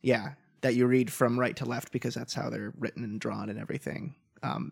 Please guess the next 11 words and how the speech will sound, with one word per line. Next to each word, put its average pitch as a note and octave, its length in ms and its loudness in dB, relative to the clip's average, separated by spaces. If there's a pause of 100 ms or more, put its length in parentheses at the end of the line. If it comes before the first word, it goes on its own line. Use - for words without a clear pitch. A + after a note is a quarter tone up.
(120)
and B2+ 140 0
anyways, B2+ 580 2 (520)
it C#3+ 200 6
is C3+ 360 6
based E3 420 4
on, D3 100 8
like, C#3 140 4
a C3 60 6
future D#3 360 4
version B2+ 360 8
of A2+ 100 0